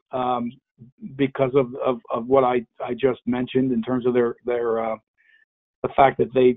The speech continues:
they don't have big balance sheets typically, and, and, uh, they were really struggling, uh, to stay open. And, um, and then we also extended payments for employer groups, meaning, you know, we gave them, um, uh,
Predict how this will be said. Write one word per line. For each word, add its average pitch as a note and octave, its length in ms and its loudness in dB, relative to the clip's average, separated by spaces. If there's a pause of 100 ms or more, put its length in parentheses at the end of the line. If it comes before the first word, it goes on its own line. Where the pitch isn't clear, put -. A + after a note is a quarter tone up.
(120)
they B2+ 80 4
don't C#3 240 4
have C3+ 180 -2
big B2+ 180 0
balance C3 400 -2
sheets C3 240 -4
typically, D3 500 0
and, B2+ 220 -4
and, B2 300 -6
uh, B2 300 -8
they B2+ 100 2
were B2+ 160 8
really C#3 320 8
struggling, C3+ 460 -4 (120)
uh, B2 100 -12
to - 220 -20
stay C3 200 0
open. B2+ 400 -2 (100)
And, C3+ 300 -2
um, C3+ 220 2
and C#3+ 60 -8
then D3+ 120 -2
we D#3 100 0
also D#3+ 240 0
extended C#3+ 640 -2
payments C3+ 420 -4
for B2 80 -8
employer C3 380 4
groups, A2+ 280 -6
meaning, B2 360 -2 (640)
you C3 80 -6
know, C3 80 4
we C3 140 4
gave C3+ 260 4
them, C3 300 -4
um, B2 420 -10
uh, B2 220 -14